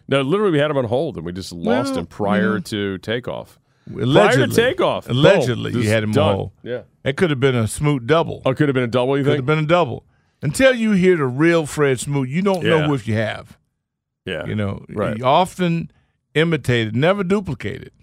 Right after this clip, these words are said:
Speaker 1: Right.
Speaker 2: Never. Nobody can do it. Yeah.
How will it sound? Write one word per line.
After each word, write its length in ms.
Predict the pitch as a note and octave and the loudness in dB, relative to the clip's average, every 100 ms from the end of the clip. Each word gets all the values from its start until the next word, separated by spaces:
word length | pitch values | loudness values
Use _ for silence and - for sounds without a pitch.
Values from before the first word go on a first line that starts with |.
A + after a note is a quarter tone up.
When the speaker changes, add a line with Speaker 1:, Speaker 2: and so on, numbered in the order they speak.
| _ - | _ -10
Speaker 1:
Right. 240 | F#2 C#2+ - _ _ _ _ _ _ A#2+ | -8 -8 -14 _ _ _ _ _ _ -4
Speaker 2:
Never. 380 | B2 B2 A2 - | -2 -2 -4 -2
Nobody 400 | C3+ E3+ E3 D#3+ | 0 2 2 0
can 160 | D3+ | 0
do 180 | F3+ G#3+ | 0 -2
it. 100 | - - _ _ _ _ _ _ _ _ _ _ _ _ _ _ _ _ _ - | -8 -16 _ _ _ _ _ _ _ _ _ _ _ _ _ _ _ _ _ -12
Yeah. 240 | C#3+ E3+ | -10 -10